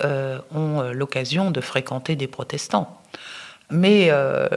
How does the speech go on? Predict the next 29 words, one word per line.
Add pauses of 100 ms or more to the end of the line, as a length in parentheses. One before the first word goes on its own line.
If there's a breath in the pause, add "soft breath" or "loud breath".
(520)
la
politique
proactive
de,
du
gouvernement
républicain,
et
ça
depuis
la
Révolution
française,
c'est
quand
même (340 loud breath)
un
acquis,
euh, (380)
majeur,
c'est
que, (160)
que, (360)
on
est,
on
reste
citoyen,
euh,